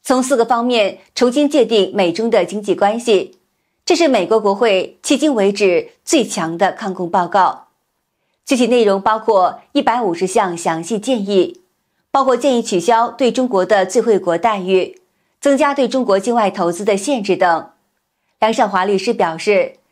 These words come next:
这是史无前例的，表明美国政府对中共的态度已经发生了一百八十度大转弯，发生了根本的改变。在过去的几十年，美国帮助中国加入世界贸易组织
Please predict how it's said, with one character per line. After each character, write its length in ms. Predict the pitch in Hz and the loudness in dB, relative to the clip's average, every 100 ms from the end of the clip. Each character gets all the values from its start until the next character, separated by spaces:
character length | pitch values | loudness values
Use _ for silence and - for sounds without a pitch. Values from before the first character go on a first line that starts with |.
| _ | _
这 140 | - 247 | -4 -2
是 160 | 240 | 0
史 180 | 196 190 | 0 0
无 120 | 175 | 0
前 280 | 185 190 170 | 0 -2 -2
例 140 | 240 | -2
的， 360 | 214 175 147 - _ _ _ _ _ - | 0 0 -2 -8 _ _ _ _ _ -2
表 160 | 254 233 | 0 2
明 160 | 269 | 0
美 160 | 233 180 | 0 0
国 100 | 202 | 0
政 240 | 220 214 | 0 -2
府 380 | 202 180 165 165 _ | 0 2 2 -2 _
对 200 | - 233 | 0 0
中 160 | 214 262 | 2 0
共 140 | 254 | 2
的 80 | 202 | 0
态 260 | 190 262 202 | 0 -2 0
度 380 | 208 180 160 - - | 2 2 0 -4 -2
已 140 | 208 | -2
经 200 | 202 254 | 0 0
发 180 | 254 262 | 0 -2
生 160 | 285 277 | 0 2
了 260 | 185 165 254 | 2 0 -2
一 80 | |
百 200 | 247 180 | -2 -2
八 220 | 170 240 262 | -2 -4 -4
十 140 | 196 | 0
度 180 | 202 175 | 0 0
大 180 | 185 180 | -4 -2
转 240 | 180 147 | -2 0
弯， 340 | 180 196 233 - _ _ _ _ - | 0 -2 -4 -12 _ _ _ _ -4
发 140 | 220 | -4
生 160 | 214 208 | -2 0
了 260 | 175 - | 0 0
根 160 | 285 277 | 0 0
本 160 | 277 151 | -2 -6
的 80 | |
改 220 | 165 175 170 | -4 -4 -2
变。 360 | 190 190 - _ _ _ _ _ _ _ _ | 0 2 0 _ _ _ _ _ _ _ _
在 160 | 311 262 | -2 2
过 160 | 285 | 0
去 120 | 262 240 | 0 0
的 140 | 208 | -2
几 160 | 202 175 | 0 -2
十 160 | 202 | 0
年， 480 | 202 175 175 202 202 _ - | 2 2 0 -2 -10 _ -4
美 160 | 226 | 0
国 140 | 226 233 | 0 0
帮 240 | 247 254 | -2 0
助 120 | 233 | -2
中 160 | 202 233 | 0 -2
国 200 | 196 190 | 0 0
加 180 | 214 208 | 0 0
入 140 | 190 | 0
世 180 | 214 208 | 0 0
界 140 | 214 | 0
贸 180 | 220 226 | 0 -2
易 100 | 190 | -4
组 240 | 190 175 | -2 -2
织 380 | 156 190 202 202 | 0 0 0 -4